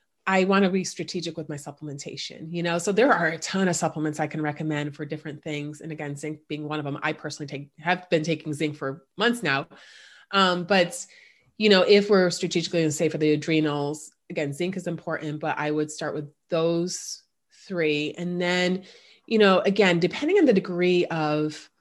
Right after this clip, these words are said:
uh, deficiency or d-, dysfunction of the adrenals, um, there are a couple others. There's these, uh, herbs out there, or adaptogens, they call 'em,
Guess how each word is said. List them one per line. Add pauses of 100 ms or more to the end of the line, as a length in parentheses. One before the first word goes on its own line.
(360)
uh, (340)
deficiency
or
d-, (100)
dysfunction
of
the
adrenals, (120)
um, (240)
there
are
a
couple
others.
There's
these, (1080)
uh, (160)
herbs
out
there,
or
adaptogens,
they
call
'em,